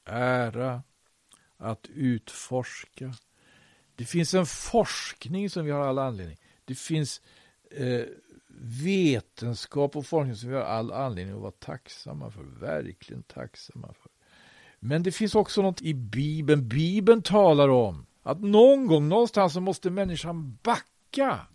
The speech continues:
för Guds helighet. Finns inte det en respekt, alltså, för skaparen? När vi sysslar med skaparens verk,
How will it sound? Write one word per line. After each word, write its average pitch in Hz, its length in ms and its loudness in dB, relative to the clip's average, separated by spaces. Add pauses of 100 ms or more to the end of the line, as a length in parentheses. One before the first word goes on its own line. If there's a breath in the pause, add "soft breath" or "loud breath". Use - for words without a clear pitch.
(680 soft breath)
för - 280 -6
Guds 170 880 4
helighet. 147 1080 -4 (2000 soft breath)
Finns 214 600 0
inte 190 220 -2
det 156 420 -2 (220 soft breath)
en 151 340 -2
respekt, - 1160 -6
alltså, - 320 -20
för 139 340 -8 (180 soft breath)
skaparen? 190 1600 0 (640 soft breath)
När 117 340 -4
vi 135 160 -4
sysslar - 760 -8
med 147 160 -8
skaparens 170 960 -4
verk, 160 320 -12